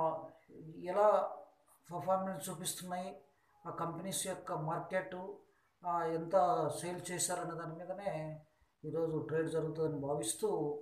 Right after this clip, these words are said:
మ్, మనం ఏదైనా సరే లాంగ్ టర్మ్ ఇన్వెస్ట్ చేసినట్టయితే మంచిదని మేము భావిస్తూ ఈ వీడియో చేయడం. నమస్తే, ధన్యవాదములు.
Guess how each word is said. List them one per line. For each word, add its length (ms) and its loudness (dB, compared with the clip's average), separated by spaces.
మ్, 360 -8
మనం 680 0
ఏదైనా 260 0
సరే 280 0
లాంగ్ 320 0
టర్మ్ 280 -4
ఇన్వెస్ట్ 320 -8
చేసినట్టయితే 500 -6
మంచిదని 640 -6
మేము 120 -8
భావిస్తూ 480 0
ఈ 120 -2
వీడియో 260 -2
చేయడం. 440 -6
నమస్తే, 640 -6
ధన్యవాదములు. 1000 -4